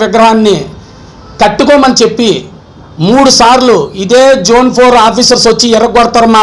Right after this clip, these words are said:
మా, మా మనోభావాలు దెబ్బతిన్నాయి. అందువల్ల మేము, మాకు ఎవరైతే విగ్రహానికి మద్దతు పలుకుతారో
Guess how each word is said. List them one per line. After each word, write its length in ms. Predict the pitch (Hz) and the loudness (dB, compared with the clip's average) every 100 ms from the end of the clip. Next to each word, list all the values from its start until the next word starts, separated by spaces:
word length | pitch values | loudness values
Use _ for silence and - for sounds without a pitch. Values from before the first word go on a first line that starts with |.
| 208 | 2
మా, 80 | 196 202 202 | 0 0 0
మా 80 | 302 302 | 0 0
మనోభావాలు 520 | 226 233 226 226 202 | 0 2 2 2 0
దెబ్బతిన్నాయి. 480 | 185 190 220 214 277 - - - - 190 | -2 -2 -4 -2 -4 -10 -20 -20 -6 -2
అందువల్ల 440 | 226 233 220 226 226 143 123 - - - 170 196 | 0 2 2 2 2 0 -4 -14 -20 -12 -4 -2
మేము, 260 | 240 247 185 156 - - 180 | 0 0 -2 -4 -14 -6 -2
మాకు 200 | 214 208 185 | -2 0 0
ఎవరైతే 320 | 220 247 247 240 | 2 2 2 0
విగ్రహానికి 440 | 226 240 240 233 233 214 | 0 2 0 0 0 0
మద్దతు 260 | 220 233 226 | 0 -2 0
పలుకుతారో 480 | 220 196 214 202 | 0 0 0 0